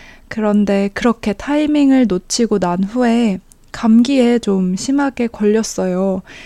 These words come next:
그래서 한동안 고생을 좀 했습니다.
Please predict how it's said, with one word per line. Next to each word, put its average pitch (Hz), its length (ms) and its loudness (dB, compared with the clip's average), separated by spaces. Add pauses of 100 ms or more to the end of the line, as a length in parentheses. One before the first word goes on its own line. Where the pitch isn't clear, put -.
(140)
그래서 214 320 -2
한동안 247 720 0 (100)
고생을 226 520 2
좀 208 240 4
했습니다. 214 760 0